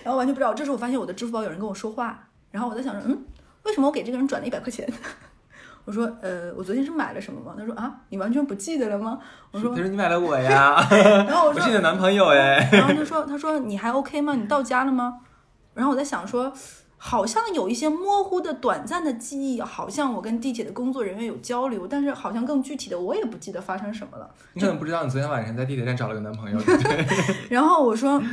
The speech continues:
Speaker 1: 我就发了一个，你知道我是那种很爱不知道状况就发问号，嗯，
Speaker 2: 嗯，嗯。
Speaker 1: 哈？然后那个人就说：“你不记得了吗？”我说：“嗯。”然后 <laughs> 他说：“你昨天在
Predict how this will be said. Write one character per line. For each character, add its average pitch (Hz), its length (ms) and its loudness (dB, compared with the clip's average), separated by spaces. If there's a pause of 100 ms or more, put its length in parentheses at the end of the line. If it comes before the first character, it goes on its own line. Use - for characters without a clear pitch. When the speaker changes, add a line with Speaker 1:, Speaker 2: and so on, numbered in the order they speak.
Speaker 1:
我 220 60 0
就 233 100 0
发 294 200 4
了 285 100 4
一 262 60 -4
个， 247 120 -4
你 226 80 -2
知 247 60 2
道 311 100 4
我 233 140 -2
是 - 80 -8
那 269 80 0
种 269 100 0
很 180 140 -6
爱 233 320 -6 (220)
不 311 100 -8
知 254 80 -2
道 277 80 2
状 277 160 -2
况 269 100 0
就 247 60 -2
发 240 280 -2
问 247 200 -4
号， 208 260 -8
嗯， 202 120 -6
Speaker 2:
嗯， 120 400 -2
嗯。 113 100 -4
Speaker 1:
哈？ 233 300 -6 (160)
然 196 100 -6
后 214 80 -4
那 247 80 -2
个 220 80 -4
人 190 140 -6
就 202 80 -8
说 226 360 -6 (280)
：“你 208 100 -8
不 208 140 -8
记 339 180 -6
得 302 80 0
了 220 100 -2
吗？” 196 340 -6 (300)
我 208 80 -14
说 262 240 -2 (200)
：“嗯。” 220 180 -2 (160)
然 240 140 4
后 - 180 4
<laughs> - 1200 -2
他 302 100 0
说 320 360 -8
：“你 233 120 0
昨 233 160 -4
天 320 160 -2
在 320 340 -6